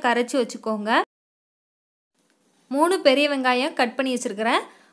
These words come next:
உங்களுக்கு எந்த அளவுக்கு வேணுமோ அந்த அளவுக்கு நீங்க எடுத்துக்கலாம். நான் கொஞ்சம் அதிகமாவே எடுத்திருக்கேன். இப்போ சிறிதளவு கருவேப்பிலை, கொத்தமல்லி, ஒரு தக்காளி கட் பண்ணி வச்சிருக்கிறேன். சிறிதளவு பச்சை மிளகாய், ஒரு டீஸ்பூன் சாம்பார் பவுடர்,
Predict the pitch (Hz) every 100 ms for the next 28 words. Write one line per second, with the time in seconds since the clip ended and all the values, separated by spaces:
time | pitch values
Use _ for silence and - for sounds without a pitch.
0 | _ 247 269 285 277 262 285 285 294 285
1 | 254 294 277 240 247 269 247 233 208 254
2 | 240 269 285 226 220 226 214 262 285 269
3 | 240 285 320 226 240 214 226 277 - -
4 | _ _ 269 311 311 294 262 262 330 262
5 | 247 285 277 262 285 240 226 233 220 285
6 | 415 - _ _ 240 285 320 269 262 269
7 | 294 254 247 254 240 - 202 226 233 370
8 | - 277 262 254 247 330 339 240 277 262
9 | 240 226 226 285 453 - _ _ _ _
10 | _ 254 311 339 320 302 - 302 415 -
11 | 262 254 277 294 277 240 240 330